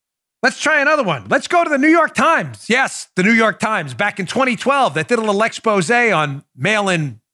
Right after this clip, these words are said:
ballot fraud. Wait, the, wait, the New York Times there? Uh, Adam Liptak, October sixth, twenty twelve.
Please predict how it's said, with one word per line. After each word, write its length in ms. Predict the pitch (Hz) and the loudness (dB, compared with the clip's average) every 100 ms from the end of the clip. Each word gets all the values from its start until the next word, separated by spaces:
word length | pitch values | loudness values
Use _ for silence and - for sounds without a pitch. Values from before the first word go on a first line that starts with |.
| _ _ | _ _
ballot 380 | 190 185 165 139 _ | -2 0 -2 -6 _
fraud. 720 | _ _ _ - 160 139 90 _ _ _ _ | _ _ _ -4 0 0 -2 _ _ _ _
Wait, 140 | 165 160 | -4 -4
the, 360 | 131 131 139 95 - - - _ 101 | -6 -10 -14 -14 -18 -20 -20 _ -20
wait, 140 | 107 - | -20 -16
the 80 | 104 | -12
New 100 | 131 | -10
York 180 | 120 | -10
Times 240 | - 123 131 | -8 -8 -4
there? 160 | 160 - - | -6 -8 -4
Uh, 320 | 180 190 185 - | 0 2 0 -4
Adam 440 | 180 226 277 269 240 | -4 -2 0 -2 -4
Liptak, 680 | 190 247 - - 151 180 - 175 | 0 -2 -2 -6 -4 -4 -4 -4
October 380 | - 240 220 214 | -2 -2 0 -2
sixth, 320 | 220 226 - | -2 -4 -2
twenty 220 | 233 240 | -2 -2
twelve. 360 | - 269 220 | 0 0 0